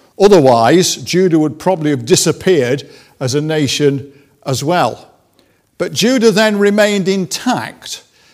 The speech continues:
by keeping the Assyrians happy.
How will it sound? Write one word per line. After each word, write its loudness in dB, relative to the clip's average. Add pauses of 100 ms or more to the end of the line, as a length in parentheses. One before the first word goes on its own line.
(160)
by -2
keeping 0 (340)
the 4
Assyrians 0
happy. -10